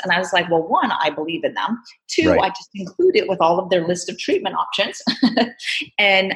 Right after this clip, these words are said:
Speaker 1: because I believe in it, I spend time explaining it and educating the patient.
Speaker 2: Right.
Speaker 1: If you don't, one, believe in it, like, which is what you were saying,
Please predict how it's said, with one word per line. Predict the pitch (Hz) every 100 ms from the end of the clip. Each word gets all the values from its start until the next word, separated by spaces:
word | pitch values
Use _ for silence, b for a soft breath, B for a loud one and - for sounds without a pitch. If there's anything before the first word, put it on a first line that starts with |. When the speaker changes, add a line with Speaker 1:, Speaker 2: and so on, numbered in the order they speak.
| -
Speaker 1:
because | 190 - 320 294
I | 254
believe | 208 170 165 151
in | 185
it, | 254 294
I | 180
spend | 175 - 180 175 175
time | 165 165
explaining | 165 - 185 180 175 160
it | 156 165
and | 165
educating | 156 156 - 151 143 -
the | -
patient. | 226 220 - - - -
Speaker 2:
Right. | 85 80 - _ _
Speaker 1:
If | 190 175
you | 214 208
don't, | 180 214 208 202 - - - _ _ _ _ _
one, | 175 196 208 196
believe | 180 175 165
in | 151
it, | 156 202
like, | 180 151
which | 143 170 165
is | 151
what | 165 - - _ _
you | 170 160
were | 160
saying, | 180 151 170